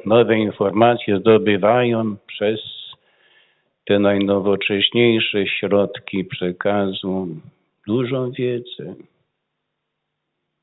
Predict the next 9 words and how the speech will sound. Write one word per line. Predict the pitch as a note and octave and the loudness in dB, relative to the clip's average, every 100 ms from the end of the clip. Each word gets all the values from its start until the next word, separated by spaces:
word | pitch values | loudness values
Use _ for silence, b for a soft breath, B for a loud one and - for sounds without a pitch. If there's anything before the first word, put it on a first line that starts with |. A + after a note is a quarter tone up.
| _ - | _ -8
Dużą | F2+ F2+ E2 | -6 -4 -6
wiedzę. | D2+ D#2 D2+ D#2 B1+ F#2+ A2 - _ _ _ _ _ _ | -6 -6 -6 -8 -12 -12 -14 -18 _ _ _ _ _ _
Ale | E2+ E2 | -10 -10
czy | - E2 | -10 -12
mądrość | D2 D2 E2 F#2+ F#2 F#2 - - - - - - b b b b b b _ _ | -12 -6 -6 -6 -8 -10 -10 -10 -12 -16 -18 -20 b b b b b b _ _
jeszcze? | F2 F2+ - - F2 F2+ A2 - - _ _ _ _ _ _ _ _ _ _ | -4 -4 -8 -10 -8 -8 -10 -18 -20 _ _ _ _ _ _ _ _ _ _
Czy | - | -8
mamy | F2 E2 E2 D#2+ D2 | -6 -4 -4 -6 -6
wiarę? | D2 - C2+ A#1+ A1+ - G#1+ | -8 -8 -6 -6 -8 -10 -12